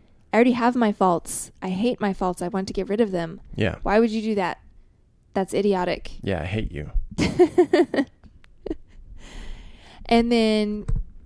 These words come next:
Speaker 1: she goes and
Speaker 2: Which was actually a fault.
Speaker 1: she's, um,
Speaker 2: Already using it.
Speaker 1: kind of entering into this, like, war zone. Like,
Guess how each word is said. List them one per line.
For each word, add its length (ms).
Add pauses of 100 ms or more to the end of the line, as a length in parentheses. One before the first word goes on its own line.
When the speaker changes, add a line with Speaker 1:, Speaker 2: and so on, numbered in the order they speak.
(400)
Speaker 1:
she 280
goes 640 (100)
and 720
Speaker 2:
Which 120
was 140
actually 340
a 60
fault. 420 (800)
Speaker 1:
she's, 920 (120)
um, 600 (440)
Speaker 2:
Already 260
using 260
it. 40
Speaker 1:
kind 220
of 120
entering 480
into 280
this, 380
like, 340 (1300)
war 400
zone. 480
Like, 260